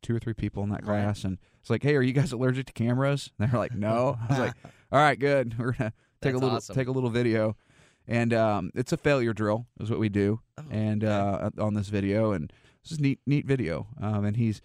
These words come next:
Speaker 1: he gets done, and, uh, <laughs> so what we do is we have everybody load each other's magazines. You don't load your own, so that way you don't know when the snap caps are coming. <laughs> And this one guy goes, "Man, I really, I really don't like him." And I'm like, "Really?" And he goes, "No, I do." He's just like, you know, he goes, "But this,
Speaker 2: <laughs>
Speaker 1: this is not a good feeling to have my gun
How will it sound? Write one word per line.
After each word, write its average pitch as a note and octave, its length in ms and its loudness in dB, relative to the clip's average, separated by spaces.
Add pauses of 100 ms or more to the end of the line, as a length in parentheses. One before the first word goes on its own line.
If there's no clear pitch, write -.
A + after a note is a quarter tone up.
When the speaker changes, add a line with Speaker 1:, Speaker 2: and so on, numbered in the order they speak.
(220)
Speaker 1:
he C3+ 100 4
gets C3+ 160 2
done, A#2+ 460 2
and, A2 200 2
uh, G#2 280 0
<laughs> - 20 -8
so C3 140 2
what C#3 80 2
we B2+ 80 2
do C3 100 2
is B2+ 100 2
we A#2+ 100 -2
have A2+ 200 0
everybody A2+ 460 0 (360)
load B2 200 2
each A#2 160 -6
other's A2+ 200 0
magazines. G#2 560 -2
You G#2 60 0
don't G#2 160 0
load G#2+ 200 0
your G2 140 -2
own, G2 240 -2
so A2 120 -4
that - 80 -2
way A2 80 2
you A2+ 80 2
don't G#2 160 -4
know G#2+ 100 -2
when G2 100 -4
the G2+ 60 -4
snap F#2+ 300 -6
caps F#2+ 240 -4
are E2 40 -8
coming. F2+ 380 -4 (160)
<laughs> - 160 -20
And - 120 4
this C#3 200 -2
one A#2 140 2
guy G#2 280 -2 (260)
goes, A2+ 200 2 (440)
"Man, C3 220 0
I D#3 80 0
really, C#3 460 0
I B2 80 -2
really C#3+ 240 2
don't B2+ 180 0
like A#2 280 0
him." G#2 300 -4
And A2 80 0
I'm B2 100 0
like, C3+ 180 -2
"Really?" F#3 400 2
And D#3 80 2
he D#3 80 2
goes, C#3 160 2
"No, C#3+ 160 6
I C3+ 120 4
do." A2 360 0
He's A#2 240 0
just A2+ 160 -4
like, A#2+ 220 0
you A2+ 40 0
know, G#2 160 -2
he A#2 120 0
goes, A2 180 0
"But G2 140 -8
this, B2+ 180 0
Speaker 2:
<laughs> - 20 -16
Speaker 1:
this C#3+ 220 2
is B2+ 100 -4
not C3 160 2
a B2 60 0
good A2+ 180 0
feeling A#2+ 300 0
to G#2+ 60 0
have G#2+ 140 2
my G#2 120 -2
gun G#2 480 -2